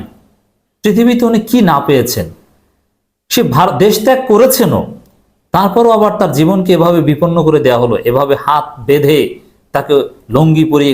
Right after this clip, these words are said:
কত অপমান, অপদস্থ করা হলো। মানে ভারত আসলে যে কি খারাপ!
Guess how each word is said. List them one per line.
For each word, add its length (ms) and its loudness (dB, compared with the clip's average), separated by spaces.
কত 180 -2
অপমান, 460 0
অপদস্থ 540 -4
করা 200 -2
হলো। 140 -14
মানে 160 0
ভারত 400 2
আসলে 320 2
যে 100 0
কি 160 0
খারাপ! 480 2